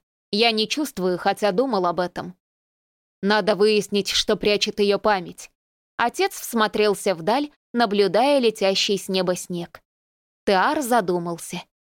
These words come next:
Ее семья могла быть приемной. Драконы взяли к себе простую девочку по своим соображениям. А тот пожар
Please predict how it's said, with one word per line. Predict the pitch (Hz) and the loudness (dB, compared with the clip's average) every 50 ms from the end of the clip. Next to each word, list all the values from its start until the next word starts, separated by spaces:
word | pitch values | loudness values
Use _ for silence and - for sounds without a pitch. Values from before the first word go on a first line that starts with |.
| _ _ _ _ | _ _ _ _
Ее | _ 262 262 254 330 392 | _ 0 2 2 2 0
семья | 381 - 349 294 269 240 285 320 | 0 0 -2 -2 0 0 0 0
могла | 311 302 269 208 233 269 285 | 2 0 -2 0 2 0 2
быть | 240 269 269 - - | 2 0 -4 -4 -8
приемной. | _ 240 233 220 208 240 285 285 240 185 175 - - - - - _ _ _ _ _ _ _ | _ -2 0 0 2 0 0 0 -2 -6 -6 -8 -10 -16 -20 -20 _ _ _ _ _ _ _
Драконы | 185 175 220 220 214 - 220 247 262 262 | -2 0 0 0 0 0 0 0 0 0
взяли | 214 180 180 220 226 226 220 | -2 2 2 2 2 2 0
к | - | -2
себе | - - 202 185 220 | 0 -2 2 2 2
простую | 220 - 202 202 - - - 226 220 208 202 | 0 0 -2 -2 -2 -2 0 2 2 2 2
девочку | 165 170 202 240 254 262 - - - 262 240 - _ _ _ _ _ | 2 0 0 0 0 -2 -4 -2 -2 -4 -4 -4 _ _ _ _ _
по | - 214 | -2 -2
своим | - - 202 202 196 202 208 214 | -2 0 0 0 0 0 -2 -2
соображениям. | - 233 214 208 196 214 208 214 202 202 240 254 247 208 185 175 170 170 - _ _ _ _ _ _ _ _ | 0 2 2 2 4 2 0 0 0 -2 -4 -4 -2 -2 -2 -4 -4 -8 -14 _ _ _ _ _ _ _ _
А | - 240 | 0 0
тот | 233 - 233 233 - | 2 2 0 0 0
пожар | _ 233 208 202 208 254 285 311 320 | _ 0 0 2 2 0 0 -2 -4